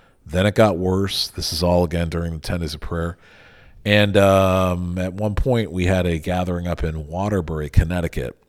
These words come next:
in a place called Holy Land, which is on the top of a hill where there's a cross. And there's also, like, a little chapel up there where, uh, the local team had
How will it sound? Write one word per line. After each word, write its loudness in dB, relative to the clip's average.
in -6
a -6
place 0
called -4
Holy 4
Land, -6
which -10
is -6
on -4
the -8
top -4
of -4
a -6
hill 2
where -4
there's -6
a -12
cross. -2
And -14
there's -4
also, 6
like, -2
a -4
little -8
chapel 0
up -8
there -6
where, -10
uh, -10
the -10
local -4
team 0
had -2